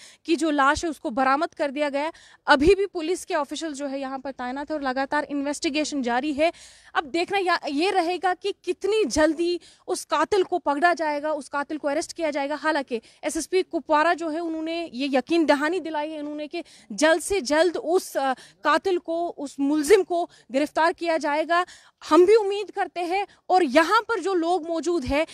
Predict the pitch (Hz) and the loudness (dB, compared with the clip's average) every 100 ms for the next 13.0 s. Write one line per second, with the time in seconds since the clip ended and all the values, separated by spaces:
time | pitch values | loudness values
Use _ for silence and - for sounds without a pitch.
0 | - 254 370 - 381 370 359 339 349 339 | -8 0 0 2 2 2 2 0 -2 -4
1 | 339 302 302 277 302 - - - - 381 | -4 -4 -4 -2 -2 -4 -6 -2 2 2
2 | - 311 330 453 415 - 359 381 - - | 2 4 4 6 2 4 2 2 -4 0
3 | 254 381 381 - 392 294 330 339 - - | 6 6 6 -2 0 2 2 2 -6 -8
4 | - 320 - 320 349 - 359 311 294 285 | -2 -2 4 6 6 6 2 4 2 2
5 | 294 294 370 349 359 302 302 285 302 - | 0 0 -2 -4 -4 -2 0 0 0 -2
6 | - - - 381 320 330 311 - 294 - | -8 -6 -2 -2 0 0 0 0 -2 0
7 | 370 320 370 - _ - 349 - 403 - | 0 0 -4 -10 _ -2 -2 -2 -6 -2
8 | 415 - 381 320 330 320 269 311 - _ | -2 -2 0 0 0 -2 -4 -8 -10 _
9 | 320 349 392 277 311 320 311 320 285 277 | -2 0 0 0 0 0 -4 -4 -4 -4
10 | 277 269 285 302 320 _ _ 311 330 339 | -4 -6 -6 -6 -6 _ _ 4 4 4
11 | 285 - _ - 220 320 381 349 339 370 | -4 -10 _ -14 2 6 6 4 -2 -6
12 | - 339 330 339 - 349 311 302 330 | -4 -4 -4 -6 -6 -8 -8 -6 -6